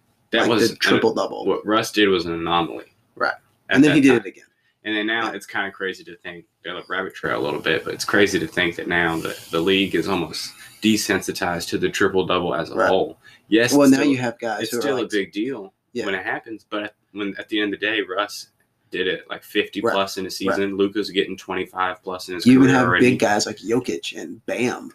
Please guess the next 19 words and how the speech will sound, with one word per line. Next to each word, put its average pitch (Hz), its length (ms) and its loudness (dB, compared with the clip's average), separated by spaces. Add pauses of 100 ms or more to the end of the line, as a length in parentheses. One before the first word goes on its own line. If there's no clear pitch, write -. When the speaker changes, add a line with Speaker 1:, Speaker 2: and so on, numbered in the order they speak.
Speaker 1:
Or 101 320 0 (140)
Speaker 2:
getting 113 220 2
triple 113 300 0
doubles, - 480 -6
Speaker 1:
Yeah, 120 240 4
Speaker 2:
you 95 80 0
Speaker 1:
they're 107 100 6
Speaker 2:
know? 113 80 4
Speaker 1:
getting, - 160 -2
they're 107 180 2
averaging 110 500 2
Speaker 2:
So 95 40 4
Speaker 1:
damn 92 180 2
near 85 140 -2
triple - 320 -10
doubles. - 280 -14
Speaker 2:
Yeah, 117 180 2
yeah, 98 100 -4
yeah. 98 140 -6